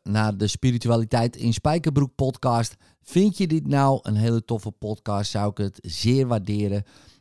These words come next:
als je er een review op geeft. Het liefst natuurlijk een vijf sterren review, hè, als je dat wil.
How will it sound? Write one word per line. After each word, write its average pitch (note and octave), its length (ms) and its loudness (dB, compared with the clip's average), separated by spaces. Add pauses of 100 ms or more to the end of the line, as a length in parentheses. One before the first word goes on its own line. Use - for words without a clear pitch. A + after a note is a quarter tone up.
(120)
als G2 240 -4
je G#2 100 -4
er F#2 200 -4
een G2 180 2
review E3+ 520 2
op A#2+ 160 -4
geeft. A#2+ 480 -2 (260)
Het - 180 -10
liefst F2+ 160 -4
natuurlijk F2 300 -4
een E2 40 -2
vijf F2+ 280 -4
sterren A2 320 0
review, A2 460 0 (460)
hè, G#2 200 0
als F#2+ 200 -2
je A2+ 100 0
dat G#2 140 2
wil. B2 380 2